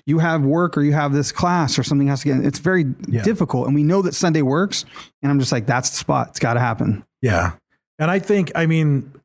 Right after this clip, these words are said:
Speaker 2: we've said it before. I mean, I, I think a big thing that keeps me going, I mean, there, there's really two factors.
Speaker 1: I do
Speaker 2: One is
Speaker 1: enjoy it, though. I mean, that's
Speaker 2: Yeah,
Speaker 1: the
Speaker 2: that,
Speaker 1: thing.
Speaker 2: that's
Speaker 1: Yeah.
Speaker 2: one th-, I mean, I literally, like, this is not an exaggeration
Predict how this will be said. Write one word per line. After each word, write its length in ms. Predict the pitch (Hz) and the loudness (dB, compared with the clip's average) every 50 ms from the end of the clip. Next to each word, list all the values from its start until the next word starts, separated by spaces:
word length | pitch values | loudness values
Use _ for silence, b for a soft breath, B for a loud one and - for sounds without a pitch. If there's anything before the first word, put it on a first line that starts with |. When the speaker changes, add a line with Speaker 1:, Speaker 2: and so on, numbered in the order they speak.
| _ _ _ _ _ _ _ _ _ _ _ _ - | _ _ _ _ _ _ _ _ _ _ _ _ -2
Speaker 2:
we've 140 | 151 143 - | -2 0 0
said 160 | - 247 214 | 2 2 2
it 60 | 156 | 2
before. 300 | 139 123 - 165 160 147 | 0 0 0 0 0 2
I 40 | 135 | 2
mean, 140 | 135 131 131 | 2 2 2
I, 100 | 131 127 - - | 0 -2 -2 -2
I 100 | 139 139 | -2 -2
think 220 | - - 180 175 | 0 0 0 0
a 80 | 165 143 | 0 0
big 400 | 127 113 101 147 151 156 143 127 | -2 -2 -2 0 0 0 0 -2
thing 520 | 107 - 143 139 135 135 131 131 127 117 110 b b b b b _ _ _ - 123 | -2 -2 0 0 2 2 2 2 0 0 -2 b b b b b _ _ _ -10 -6
that 440 | 110 104 131 123 123 - - - - | -4 -2 0 0 0 -2 -4 -8 -4
keeps 340 | - - 143 117 113 - | 0 0 0 0 0 -2
me 80 | 127 127 | -2 0
going, 680 | 113 113 120 120 120 120 117 117 117 117 113 107 - - _ _ _ _ _ _ _ _ _ _ _ - | 0 0 0 0 2 2 2 2 2 2 0 -2 -4 -10 _ _ _ _ _ _ _ _ _ _ _ -4
I 80 | 151 151 | -2 0
mean, 120 | 156 156 | 2 2
there, 140 | 151 - - | 2 0 0
there's 240 | 170 143 170 175 160 | 0 0 2 2 2
really 160 | 226 226 185 | 2 2 2
two 180 | 135 - 170 151 | 2 0 0 0
factors. 460 | - 143 131 117 - 113 104 101 110 | 0 0 0 0 0 0 0 0 0
Speaker 1:
I 40 | - | 2
do 120 | - 330 | 2 2
Speaker 2:
One 100 | 330 - | 2 2
is 100 | - 160 156 | 2 2 2
Speaker 1:
enjoy 240 | 147 156 156 123 | 2 2 2 2
it, 180 | 110 110 - - | 0 0 0 0
though. 200 | - 110 117 147 156 131 | 0 0 0 0 0 0
I 40 | |
mean, 160 | 131 139 127 127 | 2 2 2 2
that's 120 | 143 139 | 0 0
Speaker 2:
Yeah, 100 | 175 139 | 0 0
Speaker 1:
the 40 | 131 | 0
Speaker 2:
that, 120 | 170 180 117 | 0 -2 0
Speaker 1:
thing. 80 | 135 | 0
Speaker 2:
that's 240 | 147 196 123 113 107 | 0 0 0 0 0
Speaker 1:
Yeah. 40 | 151 | 0
Speaker 2:
one 140 | 160 156 139 | 0 0 0
th-, 100 | 127 - | 0 0
I 40 | 147 | 0
mean, 220 | 156 151 147 151 - - | 0 0 0 -2 -4 -4
I 160 | 147 175 190 | -2 0 0
literally, 960 | 175 160 156 151 160 175 190 185 185 160 151 131 123 113 104 92 90 95 95 - - _ _ _ _ _ _ _ - | 2 2 2 2 2 2 2 2 2 2 2 0 0 0 0 0 0 0 0 -2 -6 _ _ _ _ _ _ _ -4
like, 180 | 131 120 101 | -2 -2 0
this 200 | 104 139 143 - 160 | 0 0 0 0 0
is 120 | 156 131 | 0 2
not 600 | 135 143 143 143 147 151 143 151 156 147 - - | 2 2 2 2 2 2 2 0 0 -2 -2 -4
an 160 | - 135 143 | -2 0 0
exaggeration 1040 | 139 131 120 113 131 123 123 113 113 117 113 113 110 113 - - 107 95 90 90 87 | 2 2 2 2 2 0 0 0 0 2 2 2 2 2 2 0 0 0 2 0 0